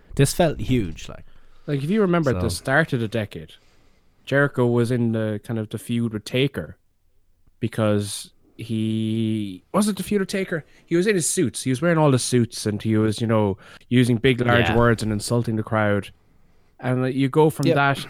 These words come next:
Speaker 2: then you have the Festival of Friendship with Kevin Owens, and
Speaker 1: Oh,
Speaker 2: you,
Speaker 1: Chef's kiss.
Speaker 2: you go through then to his debut in New Japan. Like, that was revolutionary when he did that. And then his work with A E W, like,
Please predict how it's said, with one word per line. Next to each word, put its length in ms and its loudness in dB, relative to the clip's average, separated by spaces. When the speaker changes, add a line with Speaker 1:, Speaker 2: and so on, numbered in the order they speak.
Speaker 2:
then 120 -2
you 80 0
have 60 -4
the 60 -6
Festival 420 -6
of 60 -8
Friendship 400 -4
with 220 -4
Kevin 240 -4
Owens, 540 0
and 220 -6
Speaker 1:
Oh, 420 -12
Speaker 2:
you, 100 -6
Speaker 1:
Chef's 340 -8
kiss. 560 -16
Speaker 2:
you 240 2
go 200 4
through 300 0
then 220 2
to 120 -4
his 120 0
debut 380 -2
in 100 -2
New 140 -4
Japan. 720 0
Like, 160 -8
that 120 -6
was 140 -6
revolutionary 500 -2
when 120 -4
he 80 -4
did 140 -6
that. 260 -2
And 180 0
then 120 4
his 140 2
work 260 0
with 140 2
A 60 2
E 40 0
W, 360 0
like, 200 -4